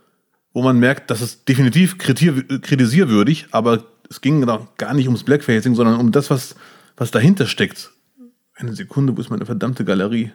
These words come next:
Hier. Das ist leider wirklich, ei, ei, ei, ei, ei. So.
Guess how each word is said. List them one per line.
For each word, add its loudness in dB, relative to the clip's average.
Hier. 2
Das -6
ist -6
leider 2
wirklich, -2
ei, 2
ei, 0
ei, -2
ei, -2
ei. -8
So. 0